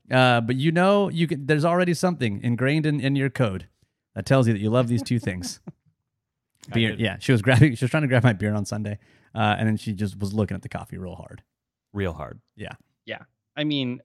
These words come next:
Speaker 3: my, so yeah, my, my daughter does, uh, very similar things. Very interested, like, real, like, lately has started really trying to observe us eating and drinking things. And, and this actually happened,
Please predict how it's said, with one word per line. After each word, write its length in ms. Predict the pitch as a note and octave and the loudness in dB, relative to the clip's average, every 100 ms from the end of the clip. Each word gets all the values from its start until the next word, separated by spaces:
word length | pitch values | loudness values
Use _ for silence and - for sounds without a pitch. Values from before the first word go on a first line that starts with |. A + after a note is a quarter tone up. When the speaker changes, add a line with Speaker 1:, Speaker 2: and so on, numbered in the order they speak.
| _ | _
Speaker 3:
my, 320 | D#3 C#3 D3 | -4 -4 -4
so 300 | C#3+ D#3 C3+ | -6 -2 -2
yeah, 180 | C3+ B2 | -2 -6
my, 220 | A2+ C#3 D#3+ | -6 -8 -6
my 200 | C#3+ C#3 | -8 -6
daughter 260 | C#3 C3+ | -6 -6
does, 300 | B2+ A#2+ A2 A2 A#2 - | -6 -10 -12 -20 -20 -12
uh, 240 | A2+ A2 | -8 -8
very 320 | G#2 B2+ C#3 | -6 -6 -6
similar 280 | C3 A2 G2 | -10 -14 -16
things. 220 | F#2+ A2 A2 | -16 -14 -10
Very 340 | A#2 D3 E3 | -6 -6 -4
interested, 540 | C#3 B2+ C3 - B2+ A2+ | -6 -6 -12 -8 -6 -4
like, 300 | A2+ G#2+ - _ _ _ - | -4 -4 -8 _ _ _ -10
real, 280 | C#3 F#3+ F3 | -6 -6 -4
like, 180 | C#3 B2+ | -4 -4
lately 420 | C#3+ F#3 G3+ F3+ | -6 -4 -4 -4
has 160 | D#3 - | -4 -6
started 500 | - C3+ B2+ A#2+ A2+ | -6 -4 -2 -6 -8
really 460 | A2 A#2+ A#2 A#2 | -8 -6 -4 -6
trying 360 | G#2+ B2 A#2 A2 | -6 -6 -6 -4
to 100 | A2 | -8
observe 640 | G2+ F#2+ G#2+ G#2+ G#2 G2 F#2+ _ - | -10 -10 -8 -6 -6 -8 -16 _ -8
us 280 | A2 G#2 - - | -6 -6 -10 -18
eating 400 | G#2+ G#2+ A#2 A2+ | -14 -10 -8 -8
and 200 | G#2 G2 | -10 -8
drinking 440 | G#2+ A2+ C#3+ D3+ | -8 -8 -6 -4
things. 380 | E3+ E3+ F#3+ F#3+ _ _ _ _ | -2 -2 -4 -8 _ _ _ _
And, 400 | C3 A#2+ A2+ G#2 - | -4 -2 -4 -8 -10
and 160 | B2 B2+ | -6 -4
this 120 | D3+ | -2
actually 280 | F3+ F3 D3 | -4 -4 -8
happened, 540 | A#2+ B2 - A#2 A2 | -8 -8 -8 -8 -8